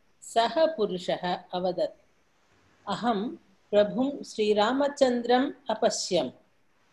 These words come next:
श्रीरामचन्द्रः भवतां चौर्यं द्रष्टुं शक्नोति इति मत्वा अहम् अनुक्षणं शङ्खनादम्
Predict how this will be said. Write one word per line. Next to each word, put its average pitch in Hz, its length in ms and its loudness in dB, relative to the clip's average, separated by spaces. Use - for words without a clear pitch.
श्रीरामचन्द्रः 220 1600 2
भवतां 247 800 4
चौर्यं 247 720 6
द्रष्टुं 214 760 2
शक्नोति 226 1080 0
इति 196 280 -2
मत्वा 214 760 2
अहम् 220 420 2
अनुक्षणं 247 680 4
शङ्खनादम् 208 1080 2